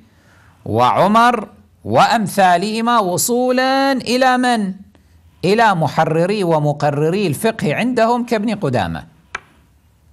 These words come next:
قضية تراكمات هذه تتراكم عبر السنين وتتوالد كذلك مثل كرة ثلج، كرة ثلج تكبر مع مرور الوقت. <clears throat>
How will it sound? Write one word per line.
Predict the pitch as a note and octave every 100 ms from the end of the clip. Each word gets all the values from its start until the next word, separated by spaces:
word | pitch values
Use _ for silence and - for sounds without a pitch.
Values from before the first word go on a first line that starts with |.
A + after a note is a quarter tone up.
| _
قضية | - G2 F#3 G#3
تراكمات | D#3 D3 C#3 C3+ D3 G#3 G3+ D#3
هذه | C#3+ A2+ G2 - - _ _ _ -
تتراكم | G#2 B2 E3+ F3+ D3+ A#2+
عبر | C#3+ E3
السنين | - C3 C#3 F3+ C3 F2 - - _ _ _ _ -
وتتوالد | G#2+ B2 - D3+ G3 F#3+ E3+
كذلك | - D3 D3 C3 A2 C#3+
مثل | D#3 F3+
كرة | G3+ F3+
ثلج، | F3 F3+ D#3+ A2+ - - _ _ _ _ _ _ _ _ _ _ _ _
كرة | - B2+
ثلج | C3 - F3+ -
تكبر | G3 - C#3+ B2
مع | D3+ D#3+
مرور | E3+ E3+
الوقت. | D3+ D3 - - - _ _
<clears throat> | -